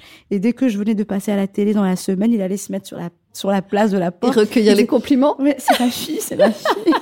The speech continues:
Speaker 1: <laughs> Voilà. Et c'était vraiment, mm, adorable.
Speaker 2: Il faisait quoi comme métier, ton papa ?
Speaker 1: Mon père, il était ouvrier boucher et ma mère, euh, femme de ménage.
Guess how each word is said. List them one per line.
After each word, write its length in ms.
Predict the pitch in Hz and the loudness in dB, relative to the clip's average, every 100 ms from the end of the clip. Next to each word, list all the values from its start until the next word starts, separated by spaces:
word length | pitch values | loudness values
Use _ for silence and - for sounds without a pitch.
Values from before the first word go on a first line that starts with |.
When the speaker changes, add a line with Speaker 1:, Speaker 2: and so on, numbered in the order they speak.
| - 440 | -4 -2
Speaker 1:
<laughs> 1120 | 254 269 - _ 719 622 - 480 - 320 - | 0 -2 -6 _ -2 0 0 0 0 -4 -4
Voilà. 280 | 226 208 - - | 0 0 -4 -8
Et 60 | 190 | -6
c'était 300 | 185 156 170 | -6 -4 -4
vraiment, 360 | 165 165 180 | -2 0 -2
mm, 420 | 165 170 - 190 - | -2 -4 0 0 0
adorable. 560 | 190 175 175 160 156 165 _ - | 2 2 2 0 -2 -6 _ -10
Speaker 2:
Il 80 | |
faisait 180 | 180 190 | -4 -4
quoi 140 | 190 254 | -2 -4
comme 180 | 233 | -2
métier, 280 | 196 185 240 | -2 -2 -4
ton 140 | 233 214 | -8 -6
papa ? 340 | 190 190 233 - - | -6 -6 -10 -10 -2
Speaker 1:
Mon 120 | 240 | 0
père, 140 | 262 311 | 2 0
il 100 | 247 | 0
était 160 | 214 | 0
ouvrier 380 | 214 220 220 233 | 0 2 2 2
boucher 960 | 202 190 - - 226 240 233 190 170 170 | 0 -4 -6 -2 0 2 2 2 0 -2
et 40 | |
ma 100 | 175 | 0
mère, 220 | 180 196 190 | 0 0 0
euh, 200 | 175 170 | 0 -2
femme 220 | 165 180 | -2 0
de 80 | 175 | 0
ménage. 420 | 165 156 147 175 | 0 -4 -6 -10